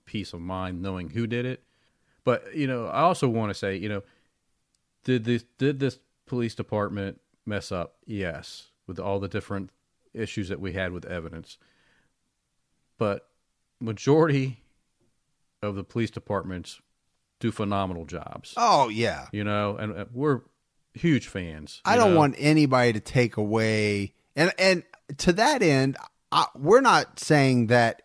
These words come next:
Speaker 2: everybody in this police department is corrupt or bad or,
Speaker 1: Right.
Speaker 2: but obviously there's a lot of weird stuff going on down there.
Speaker 1: Absolutely.
Speaker 2: There's too much smoke. There's too much real, you know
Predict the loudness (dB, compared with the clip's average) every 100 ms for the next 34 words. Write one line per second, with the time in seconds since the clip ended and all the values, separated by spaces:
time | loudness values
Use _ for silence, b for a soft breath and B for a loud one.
0 | 2 4 6 4 8 6 8 2 -2 -2
1 | 2 4 4 2 0 -6 -14 -18 _ _
2 | _ _ -6 -2 -2 -4 -2 2 2 2
3 | -2 -4 _ _ _ _ _ -4 -4 -2
4 | -4 2 4 4 2 -2 -4 -4 -2 -2
5 | 0 0 -2 -2 -2 -2 -4 -10 _ _
6 | _ _ _ 4 4 4 _ _ -4 0
7 | 0 2 -2 2 2 2 0 0 0 2
8 | 4 4 4 0 -2 -4 0 2 2 0
9 | 0 0 -2 -2 -4 -6 -6 -6 -6 -8
10 | -8 -10 -14 -14 -14 -16 -8 -8 -2 0
11 | 2 2 0 -4 0 4 6 4 2 -4
12 | -6 -6 -2 0 2 0 -2 -10 -16 _
13 | _ _ -6 2 4 6 6 4 0 b
14 | b b b _ _ _ _ _ _ -2
15 | 0 2 0 -4